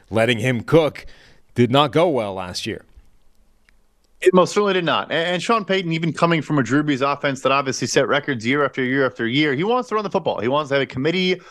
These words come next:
Speaker 2: of running backs, which I think will be interesting. Um, I don't think Javonte Williams is gonna be ready in the, in the first week of the year. I know he, Sean Payton, has said he hopes he will be. I, I just do not buy it at all. It sounds
Speaker 1: Right.
Speaker 2: like he tore his A C L, L C L, and P C L.
Speaker 1: Everything, yeah.
Speaker 2: Um, kinda like a J K Dobbins situation last year.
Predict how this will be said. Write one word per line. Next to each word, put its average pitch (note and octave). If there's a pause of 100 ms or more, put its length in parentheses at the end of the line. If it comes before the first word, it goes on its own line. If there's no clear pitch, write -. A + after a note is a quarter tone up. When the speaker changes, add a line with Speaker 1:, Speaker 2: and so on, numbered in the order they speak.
(160)
Speaker 2:
of C3+
running F3
backs, F3
which D3
I C#3
think D#3+
will D3+
be C#3+
interesting. E3 (320)
Um, C#3
I C#3
don't F3+
think E3
Javonte C#3+
Williams C#3
is A2
gonna C#3
be C3
ready C3
in B2
the, A#2+
in B2
the A#2
first D3
week C3+
of A2+
the G#2+
year. F3
I B2+
know C3
he, F3+ (220)
Sean C3+
Payton, E3
has B2+
said D3
he B2
hopes C3
he A#2+
will E3
be. F3+
I, B2
I C3+
just A#2+
do C3
not B2+
buy B2
it A#2+
at G#2+
all. D#3
It C#3
sounds C#3+
Speaker 1:
Right. C3
Speaker 2:
like A2+
he A#2+
tore D3 (220)
his C3
A D3+
C D#3+
L, D3
L C#3+
C D3+
L, C3+
and D3
P E3
C D#3
L. D3+
Speaker 1:
Everything, D3 (140)
yeah. C3
Speaker 2:
Um, C#3+
kinda D3
like D3
a -
J D3
K D3
Dobbins C#3
situation C#3+
last C#3+
year. D3+